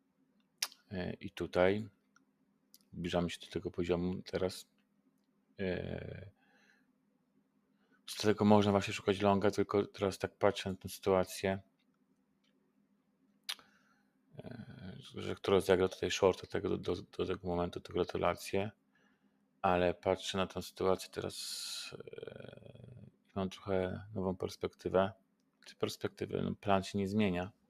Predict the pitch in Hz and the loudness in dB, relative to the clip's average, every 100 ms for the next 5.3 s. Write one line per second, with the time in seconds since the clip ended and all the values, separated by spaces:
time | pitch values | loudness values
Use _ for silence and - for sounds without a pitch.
0 | _ - _ _ _ _ _ - _ - | _ -20 _ _ _ _ _ -20 _ -20
1 | - _ _ _ - 110 - - - 98 | -20 _ _ _ -12 -10 -10 -14 -14 -14
2 | 98 107 107 - - 104 - 98 - - | -12 -12 -14 -14 -8 -8 -6 -10 -10 -10
3 | - 110 95 - 92 - 98 98 98 92 | -2 0 0 -4 -6 -2 2 4 4 0
4 | - 98 - - 101 98 95 87 92 87 | 0 0 -2 2 2 6 4 4 0 2
5 | 90 - 107 | 2 4 2